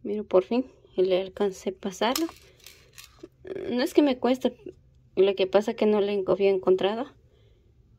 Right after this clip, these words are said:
Miren. Ah, tiene dos, cuatro, cinco, en cinco vamos a pasar. Y vamos a pasar una vez más. Ah, serían dos, cuatro, cinco y cinco.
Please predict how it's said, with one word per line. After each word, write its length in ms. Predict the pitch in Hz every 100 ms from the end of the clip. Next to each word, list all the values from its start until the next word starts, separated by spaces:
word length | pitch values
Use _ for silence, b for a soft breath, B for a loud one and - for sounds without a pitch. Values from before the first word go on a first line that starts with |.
| _
Miren. 320 | 196 190 185 b b b b - _ _ _ _ _ _
Ah, 280 | 208 214 214
tiene 280 | 214 214 -
dos, 600 | 285 214 214 208 226 254 -
cuatro, 280 | 240 233
cinco, 340 | 233 247 277 269
en 80 | 233
cinco 320 | 208 202 196
vamos 240 | 202 214
a 40 | 190
pasar. 440 | 202 214 254 277 - _ b b b b b b _ _ -
Y 200 | 302 269
vamos 320 | 247 233 233
a 60 |
pasar 500 | 214 196 208 208 180 - _ _ -
una 260 | 220 202
vez 260 | 190 196 254
más. 400 | 277 330 - - _ _ _ _ _ _ _ _ _ _ _ _ _ _ _ 403
Ah, 360 | - 208 208 220
serían 880 | 220 - 233 254 269 262 262 262 247
dos, 180 | 247 247
cuatro, 260 | - -
cinco 380 | 247 - 285 -
y 160 | 262 196
cinco. 680 | 185 208 185 185 220 254